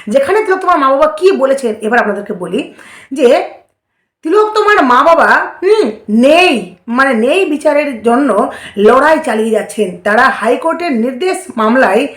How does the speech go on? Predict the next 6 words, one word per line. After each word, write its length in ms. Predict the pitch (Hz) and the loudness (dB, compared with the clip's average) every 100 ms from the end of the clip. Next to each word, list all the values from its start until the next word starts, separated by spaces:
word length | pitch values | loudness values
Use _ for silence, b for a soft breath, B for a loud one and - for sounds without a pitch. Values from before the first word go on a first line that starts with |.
| B B - | B B -2
নির্দেশ, 460 | 233 277 320 - | 0 2 -2 -2
নির্দেশে 440 | 240 277 302 359 349 | 0 0 0 0 2
মামলায় 400 | 247 220 254 269 | 2 2 2 2
তদন্ত 300 | 214 269 320 | 2 2 0
করছে 340 | 311 262 233 247 | -2 -2 -4 -6
সিবিআই। 580 | - 214 214 185 294 | -6 -2 2 2 0